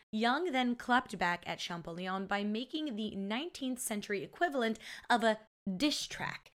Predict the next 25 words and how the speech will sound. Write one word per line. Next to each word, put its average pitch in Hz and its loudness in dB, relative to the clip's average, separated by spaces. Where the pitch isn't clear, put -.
and 196 -4
published 311 -2
a 180 -6
book 240 -6
called 185 -4
An 214 2
Account 269 -2
of 190 -4
Some 170 -2
Recent 254 -4
Discoveries 180 -4
in 185 -2
Hieroglyphical 185 -2
Literature 156 -8
and 185 -4
Egyptian 185 -8
Antiquities, - -10
with 170 -10
the 170 -6
subtitle 165 -4
being 160 -8
Including 247 2
the 208 -2
Author's 190 -2
Original 220 2